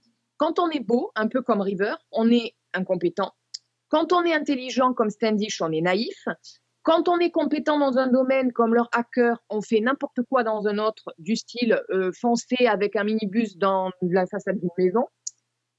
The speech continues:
Et si par hasard on est la quintessence de l'espion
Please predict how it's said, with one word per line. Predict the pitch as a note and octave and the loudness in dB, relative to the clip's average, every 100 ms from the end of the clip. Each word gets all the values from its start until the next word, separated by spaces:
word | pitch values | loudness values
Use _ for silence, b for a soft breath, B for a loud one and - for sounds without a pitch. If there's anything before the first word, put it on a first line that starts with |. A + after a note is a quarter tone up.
| - | 0
Et | A#3+ | 0
si | - | 0
par | F4+ G4+ | -2 0
hasard | D#4+ D#4+ D#4 C#4+ - - | 0 -2 0 0 -2 -2
on | B3 | -2
est | B3+ C4 B3+ | -2 -4 -2
la | G3 | -2
quintessence | F#3+ D4+ D#4 D4+ - - C4 - _ _ | -2 -4 -4 -10 -12 -4 -4 -4 _ _
de | D3+ G3 | 0 2
l'espion | G3 - - G#3 G3 | 2 -2 -8 -6 -6